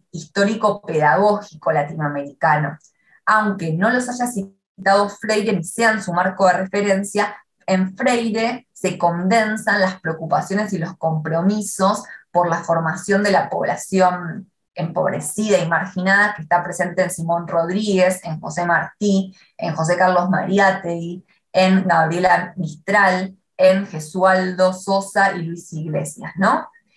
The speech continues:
Y es interesante entonces ver cómo esta articulación que propicia Freire es diferente a, eh, las tradiciones europeístas triunfantes en los sistemas educativos latinoamericanos.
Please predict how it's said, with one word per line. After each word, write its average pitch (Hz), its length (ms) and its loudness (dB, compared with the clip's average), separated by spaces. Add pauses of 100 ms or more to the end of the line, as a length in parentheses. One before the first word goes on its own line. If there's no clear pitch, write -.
(160)
Y 240 200 0
es 233 100 2
interesante 214 520 0
entonces 196 420 0
ver 196 280 2
cómo 190 300 2
esta 185 200 -2
articulación 185 920 0
que 180 100 -2
propicia 185 800 0
Freire 220 640 0 (720)
es 190 200 6
diferente 202 960 2
a, 180 420 2
eh, 151 220 -8
las 151 160 -10
tradiciones 185 560 -4
europeístas 175 1040 0 (300)
triunfantes 165 760 -2
en 156 100 -8
los 156 100 -10
sistemas 165 440 -6
educativos 160 920 -2
latinoamericanos. 143 1120 -4